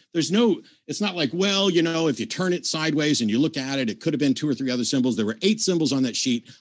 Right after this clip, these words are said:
I predicted exactly one. It c-, I could show it to a thousand people who know nothing about the trick and say, "Point to the two that match," and one hundred percent of them would get that exactly right. That is not true for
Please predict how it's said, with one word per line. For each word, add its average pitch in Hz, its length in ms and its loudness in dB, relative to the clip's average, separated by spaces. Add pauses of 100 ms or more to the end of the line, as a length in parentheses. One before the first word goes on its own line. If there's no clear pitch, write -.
I 143 120 -2
predicted 131 500 -2
exactly 131 540 0
one. 127 400 -2 (460)
It 151 180 0
c-, 170 100 4
I 160 100 -2
could 156 140 -2
show 190 240 0
it 165 100 -6
to 156 160 4
a 123 160 -2
thousand 196 600 0
people 208 460 0 (220)
who 175 120 6
know 147 200 4
nothing 180 340 4
about 160 160 -2
the 135 80 -2
trick 123 380 -2
and 107 140 -2
say, 113 260 -2 (260)
"Point 226 240 2
to 220 60 4
the 131 100 2
two 202 220 -2
that 156 140 -2
match," 131 420 -2
and 135 360 4
one 220 180 6
hundred 214 360 2
percent 240 400 2
of 113 120 2
them 101 220 -2
would 117 200 0
get 147 180 0
that 131 160 -2
exactly 120 480 -4
right. 113 380 -4 (400)
That 180 120 0
is 127 160 4
not 202 320 4
true 104 300 -2
for 135 260 -4